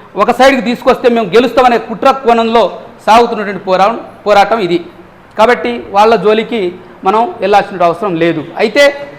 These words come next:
వెళ్ళాల్సిన అవసరం లేదని చెప్పేసి మనం ఊరుకుంటే కుదరదు. ఇదిగో ఖబర్దార్, నీవు అనవసరమైన మాటలు మాట్లాడితే మంచి పద్ధతి కాదు, నీవు అబద్ధాలు మాట్లాడితే మంచి పద్ధతి కాదు,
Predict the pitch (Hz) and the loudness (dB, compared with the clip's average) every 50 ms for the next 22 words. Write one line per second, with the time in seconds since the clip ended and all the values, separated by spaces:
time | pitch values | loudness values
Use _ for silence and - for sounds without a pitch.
0 | - - - 185 226 262 269 269 - 254 254 254 240 254 247 240 233 240 240 240 | -18 -8 -4 0 2 4 4 4 4 2 2 2 2 0 0 2 2 4 4 4
1 | 240 240 214 - 233 196 226 233 220 208 220 226 220 240 233 190 233 - 220 214 | 2 0 2 0 0 0 0 0 0 0 -2 -2 -4 -4 -4 -4 -4 -2 -2 0
2 | 196 180 151 135 135 - - - - - - - - - - - 226 240 254 269 | 0 0 0 -2 -6 -10 -14 -20 -20 -20 -20 -20 -20 -14 -6 -4 -2 2 2 2
3 | 262 269 185 208 226 254 254 220 202 240 220 180 147 - - - - - 208 214 | 2 2 2 2 4 4 2 4 4 4 4 4 2 -2 -6 -12 -10 -6 -2 0
4 | 196 196 220 240 226 233 233 226 208 196 196 196 202 196 190 190 185 185 - 196 | 2 2 2 2 2 2 -2 -2 2 2 2 2 0 -2 -2 -2 -2 0 -2 -4
5 | 185 180 233 220 190 185 185 180 175 165 175 180 - - 160 151 143 147 - - | -2 -4 -4 -6 -6 -6 -6 -6 -4 -4 -6 -6 -2 -2 -2 -2 -2 -6 -12 -16
6 | - - - - - - - - - 233 233 214 220 247 254 208 254 262 262 240 | -20 -20 -20 -20 -20 -20 -16 -8 -2 2 2 4 4 4 4 4 4 4 4 4
7 | 226 220 233 226 220 226 226 202 180 170 - - 190 180 185 185 - - 175 165 | 2 2 2 0 0 0 -2 -4 -4 -6 -4 -4 -2 -2 -2 -4 -2 0 2 2
8 | 160 151 151 | 2 0 -4